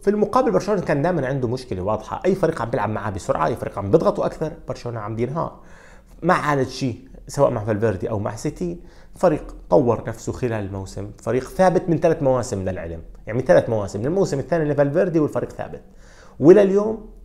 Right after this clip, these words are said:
الفريق ما تغير. فعلا في شيء بيخوف حتى الآن على مستقبل برشلونة.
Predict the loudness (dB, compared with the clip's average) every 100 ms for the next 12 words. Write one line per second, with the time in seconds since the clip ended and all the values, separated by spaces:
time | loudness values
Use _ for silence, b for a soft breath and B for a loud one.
0 | -10 -6 -6 -6 -10 -10 -12 -14 b b
1 | -4 -2 0 -4 -4 -4 -4 -2 -2 -2
2 | -8 -18 -12 -12 -8 -10 -8 -10 -10 -14
3 | -16 -16 -16 -18 -18